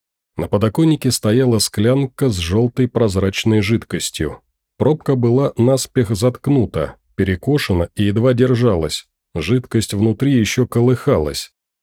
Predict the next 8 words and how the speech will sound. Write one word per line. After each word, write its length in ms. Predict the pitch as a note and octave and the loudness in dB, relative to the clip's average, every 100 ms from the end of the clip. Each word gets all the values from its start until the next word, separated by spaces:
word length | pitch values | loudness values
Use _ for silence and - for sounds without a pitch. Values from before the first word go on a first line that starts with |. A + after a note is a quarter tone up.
| _ _ D#2+ | _ _ -2
Андрей 360 | F2 A2+ D#3 | 0 2 2
осторожно 560 | C#3 - B2 C#3 A#2 A2 | 0 0 2 2 2 2
взял 340 | F#2+ A#2+ A2+ | 2 2 2
бутыль 460 | F#2 G2+ - B2+ G#2 | 0 -2 0 0 2
за 200 | F#2 G2 | 0 0
горлышко 580 | G2 A#2 G#2 G2 - F#2+ | 0 0 0 -2 -2 -2
двумя 380 | F#2 G#2 G2+ | 0 2 0
пальцами, 680 | E2+ A#2+ C3 B2+ - B2 A#2+ | 0 0 0 0 0 0 0